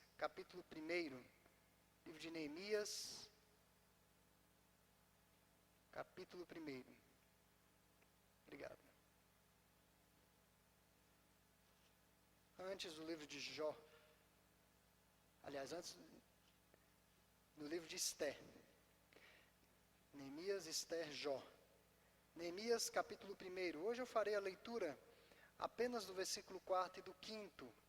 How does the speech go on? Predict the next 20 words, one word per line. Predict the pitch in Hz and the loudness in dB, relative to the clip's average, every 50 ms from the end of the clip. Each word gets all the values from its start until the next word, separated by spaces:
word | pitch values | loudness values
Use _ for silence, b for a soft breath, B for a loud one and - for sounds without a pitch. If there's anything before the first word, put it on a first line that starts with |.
| - - - | -20 -20 -20
que | - 151 | -16 -12
no, | 151 160 160 170 170 165 160 160 151 139 135 - | -10 -8 -6 -6 -6 -6 -6 -6 -6 -8 -10 -4
na | 156 156 156 | 0 0 2
última | 180 196 - 202 185 | 2 2 0 -2 -2
mensagem | 180 175 165 147 - - 185 185 190 196 170 196 202 202 B B B B B B B B B B - | -2 -2 -2 -2 2 4 6 6 8 6 4 2 -4 -8 B B B B B B B B B B -6
não | 180 185 175 | -6 -4 0
foi | - 214 | 2 2
possível | 214 - 208 185 - - - 247 240 220 170 160 156 139 139 - | 2 2 2 2 2 4 4 2 0 0 0 0 0 0 0 -2
transmitir | - 175 185 190 170 175 185 175 - - - 208 214 214 220 208 196 - - - - - | -2 0 0 0 0 -2 -4 -2 0 0 0 2 2 2 0 0 -2 -8 -16 -20 -20 -14
tudo | - 220 233 - | -12 -10 -10 -8
que | - 226 | -2 0
estava | 196 - - 208 190 190 | 2 6 6 8 8 8
relacionado | 185 190 185 185 180 - - 175 165 170 180 175 175 | 6 6 6 6 4 2 2 2 4 4 4 4 4
a | |
essa | 175 - - 180 | 2 2 2 0
temática | - - 185 170 160 160 165 170 175 - - - - 185 180 175 175 B B B B B B B - - - | 0 0 -2 0 2 4 4 4 4 2 0 4 6 6 8 6 6 B B B B B B B -20 -12 -4
do | 170 | 0
chamado | 160 - - 185 175 165 160 160 160 156 147 | 2 4 4 4 4 4 4 4 2 2 -2
de | 143 151 | -6 -6
Deus. | 143 135 131 120 117 - - - - - - - | -4 -4 -4 -4 -4 -4 -4 -4 -4 -4 -6 -8